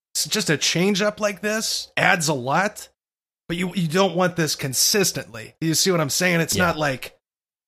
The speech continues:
Speaker 1: "Oh, f-, this is so much better. I want this all the time." It, uh, it's like a fucking dessert item. Like, you can eat a chocolate bar and it's fucking rad, but if you go to replace all your food with chocolate,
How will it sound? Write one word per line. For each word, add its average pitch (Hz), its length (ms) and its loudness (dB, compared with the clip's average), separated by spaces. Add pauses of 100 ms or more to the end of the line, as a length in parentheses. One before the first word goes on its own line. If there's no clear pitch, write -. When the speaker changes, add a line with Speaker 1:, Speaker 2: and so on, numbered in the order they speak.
Speaker 1:
"Oh, 202 220 6
f-, 170 100 -2
this 202 240 0
is 160 260 -4
so 254 380 4
much 185 220 0
better. 196 260 2
I 156 40 0
want 156 180 -2
this 151 160 -2
all 170 140 2
the 139 100 -4
time." 196 340 0 (240)
It, 214 100 -2
uh, 233 120 0
it's 196 160 -2
like 214 140 0
a 208 60 0
fucking 208 380 0
dessert 208 420 4
item. 117 360 0
Like, 151 160 -6
you 175 80 -6
can 190 120 0
eat 202 140 2
a 165 40 2
chocolate 214 440 0
bar 170 160 2
and 175 80 2
it's 170 80 -4
fucking 220 380 -2
rad, 185 500 2 (300)
but 170 80 2
if 180 100 0
you 202 140 0
go 202 220 4
to 190 60 4
replace 185 560 2
all 190 240 4
your 170 160 4
food 190 260 2
with 156 180 -2
chocolate, 190 560 0